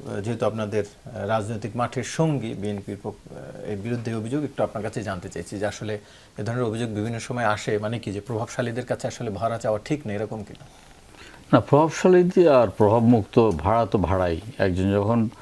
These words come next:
Speaker 2: আহ, তার মানে, আহ, স্থাপনা ভাড়া দেবেন, তাই তার ভাড়া পাওয়ার অধিকার তো আছেই। তিনি প্রভাবশালী না প্রভাবমুক্ত, তিনি গরিব না ধনী, আপনার তিনি শাসক না শোষিত, এসব তো দেখার দরকার নেই।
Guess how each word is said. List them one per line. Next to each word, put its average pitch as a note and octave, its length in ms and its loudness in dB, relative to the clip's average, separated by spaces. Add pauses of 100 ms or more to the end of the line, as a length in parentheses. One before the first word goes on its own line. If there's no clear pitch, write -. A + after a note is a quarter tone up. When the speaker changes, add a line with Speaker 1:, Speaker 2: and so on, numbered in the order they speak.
(400)
Speaker 2:
আহ, F#2+ 240 2
তার F#2 220 0 (220)
মানে, F#2 320 0
আহ, F#2 680 -2
স্থাপনা A2 420 2
ভাড়া G2 300 2
দেবেন, G2 380 4
তাই A#2+ 340 2
তার A#2+ 160 6
ভাড়া F#2+ 280 2
পাওয়ার G#2 320 4
অধিকার G2 380 4
তো G#2+ 60 4
আছেই। E2+ 380 2 (520)
তিনি G2+ 220 2
প্রভাবশালী G#2 680 2
না G2 120 2
প্রভাবমুক্ত, G2+ 720 2
তিনি G2+ 280 0
গরিব G2 380 4
না G2 180 2
ধনী, F#2+ 420 2 (440)
আপনার F#2+ 340 2
তিনি G2+ 240 2
শাসক G2 420 0
না G#2 160 2
শোষিত, G2+ 460 0
এসব G#2 260 2
তো G#2 100 2
দেখার G2 260 2
দরকার E2+ 300 0
নেই। F2 260 -4